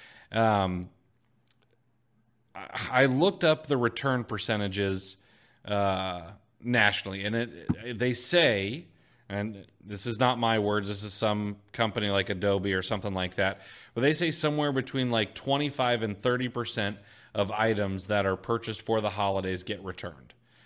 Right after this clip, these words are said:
Uh, I think that my overall return rate over the course of a year is under five percent, even with the holidays factored in. So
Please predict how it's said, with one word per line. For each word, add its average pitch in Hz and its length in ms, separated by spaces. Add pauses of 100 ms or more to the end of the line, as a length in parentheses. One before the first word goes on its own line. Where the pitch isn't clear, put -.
(460)
Uh, 98 420 (1600)
I 127 200
think 143 280
that 131 120
my 123 180
overall 113 520
return 107 480
rate 107 340
over 107 220
the 98 100
course 107 340
of 101 100
a 98 40
year 101 400
is 98 500
under 104 420
five 92 440
percent, - 560 (500)
even 139 400
with 123 140
the 113 100
holidays 101 540
factored 90 440
in. 64 160 (600)
So 107 560